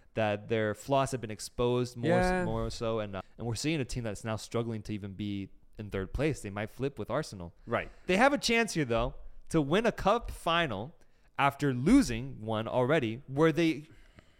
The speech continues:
Speaker 1: nearly won.
Speaker 2: Nearly.
Speaker 1: Nearly, bro.
Speaker 2: Nearly.
Speaker 1: As close as you could get without
Speaker 2: Yeah.
Speaker 1: winning.
Speaker 2: Yeah.
Speaker 1: And they have the opportunity against a Liverpool side that they've shown they can match up against over, not even ninety,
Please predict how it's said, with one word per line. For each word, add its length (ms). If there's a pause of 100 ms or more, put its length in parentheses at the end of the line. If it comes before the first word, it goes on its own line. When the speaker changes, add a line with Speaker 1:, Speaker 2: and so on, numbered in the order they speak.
(120)
Speaker 1:
nearly 680
won. 400
Speaker 2:
Nearly. 580
Speaker 1:
Nearly, 480
bro. 200
Speaker 2:
Nearly. 340
Speaker 1:
As 180
close 260
as 120
you 80
could 180
get 300
without 300
Speaker 2:
Yeah. 20
Speaker 1:
winning. 260 (140)
Speaker 2:
Yeah. 200 (160)
Speaker 1:
And 80
they 100
have 200
the 80
opportunity 480
against 300
a 20
Liverpool 400
side 300
that 180
they've 180
shown 360
they 120
can 180
match 280
up 160
against 360 (220)
over, 380
not 200
even 200
ninety, 340